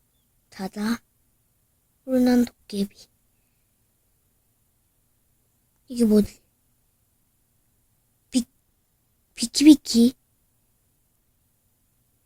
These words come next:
이거는 비키비키,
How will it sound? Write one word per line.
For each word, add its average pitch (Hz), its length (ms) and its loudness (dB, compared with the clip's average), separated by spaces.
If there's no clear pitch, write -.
이거는 262 840 0
비키비키, 247 960 -4